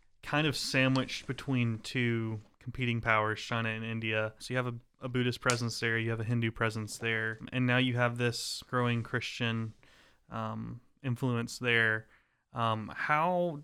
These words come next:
did you see the gospel playing out in that culture in terms of the, the people that you came in contact with who were Christians? How, how were they different? Was it, was it, like, a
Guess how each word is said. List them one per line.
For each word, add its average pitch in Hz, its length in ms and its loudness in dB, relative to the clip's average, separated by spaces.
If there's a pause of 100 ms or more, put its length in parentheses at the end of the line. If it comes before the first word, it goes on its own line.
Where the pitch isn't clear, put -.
did 143 180 -2
you 135 80 0
see 139 200 -2
the 127 120 -2
gospel 117 460 -2
playing 113 320 -2
out 107 140 0
in 110 80 -4
that 110 160 -8
culture 113 520 -6
in 117 160 -6
terms 120 360 -4
of 110 400 -2 (120)
the, 139 120 0
the 131 80 -8
people 160 220 0
that 143 60 2
you 143 60 -2
came 135 160 2
in 123 80 2
contact 117 460 0
with 110 200 -2
who 139 140 -2
were 113 100 0
Christians? 113 760 -8 (440)
How, 139 460 4
how 139 160 0
were 151 100 2
they 135 120 4
different? 127 680 0
Was 131 200 2
it, 127 220 4
was 127 180 -4
it, 135 60 0
like, 123 140 2
a 117 80 2